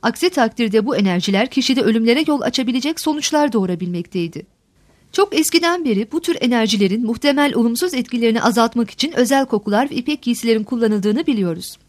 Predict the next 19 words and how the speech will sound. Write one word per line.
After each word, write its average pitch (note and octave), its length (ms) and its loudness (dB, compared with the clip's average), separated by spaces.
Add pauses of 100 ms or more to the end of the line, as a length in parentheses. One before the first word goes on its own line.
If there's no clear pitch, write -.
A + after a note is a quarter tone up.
(720)
Nitekim G4+ 400 2
Musa D#4+ 360 2
peygamber G3+ 560 0
hem C#4+ 220 -2
kendisini G#3 600 -2 (180)
hem F#4 200 -2
de F#4+ 40 0
o D4 120 -2
sandığa D#4 420 2
yaklaşacak B3 640 0
çok F4+ 200 -2
yakın D#4 240 -2
çevresindeki G3+ 680 0
birkaç D#4 400 0
müridini G3 460 -2
aynı D#4 220 2
yöntemlerle C4+ 640 0
korunmaya F3+ 440 -2
çalışıyordu. F3 640 -4